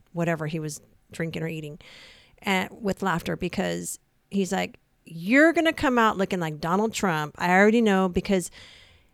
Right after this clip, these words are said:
every time I get my hair done or do something for the first time, I'm like,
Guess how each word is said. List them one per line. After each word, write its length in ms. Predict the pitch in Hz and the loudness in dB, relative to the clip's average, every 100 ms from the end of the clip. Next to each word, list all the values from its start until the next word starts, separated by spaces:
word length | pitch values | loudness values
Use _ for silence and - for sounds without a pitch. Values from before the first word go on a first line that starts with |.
| _ _ _ - | _ _ _ -2
every 240 | 240 285 349 | 2 2 2
time 360 | - 285 269 | 0 -2 0
I 100 | 220 | 0
get 220 | 202 208 | 0 0
my 120 | 180 165 | 0 -4
hair 400 | 170 269 262 254 | -2 0 2 4
done 220 | 247 226 | 4 4
or 100 | 185 | 4
do 180 | 254 302 | 4 2
something 400 | - 269 269 262 | 2 -2 -2 -4
for 140 | 208 | -4
the 100 | 190 | -4
first 320 | - 208 214 | -2 -2 -2
time, 320 | 220 208 226 - | -2 -2 -2 -6
I'm 180 | 190 202 | -4 -2
like, 400 | 190 175 - - | -2 -4 -8 -18